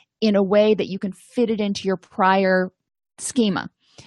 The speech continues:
So if you believe that your parents are supposed to be good people and they, and they punish you, then it's important to take a look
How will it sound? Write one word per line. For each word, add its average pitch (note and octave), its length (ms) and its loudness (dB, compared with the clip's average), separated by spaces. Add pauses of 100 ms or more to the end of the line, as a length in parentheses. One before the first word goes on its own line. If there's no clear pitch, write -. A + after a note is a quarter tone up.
(100)
So G#3+ 140 0
if G3+ 160 -2
you C4+ 120 0
believe B3+ 420 0
that - 100 -4
your A3 140 -4
parents A3+ 500 -4
are F#3+ 80 -8
supposed G3+ 500 -6
to G#3+ 60 -8
be F#3+ 300 -6
good G3+ 320 -2
people G3 560 -4 (420)
and F#3 600 0
they, G3+ 320 2 (600)
and G#3 200 2
they G#3 100 4
punish A3+ 560 -2
you, D#3+ 220 -2 (880)
then A#3 320 2
it's A#3 180 -2
important B3+ 500 -2
to B3 80 -6
take A3+ 220 -4
a A3 60 -2
look G#3+ 360 -2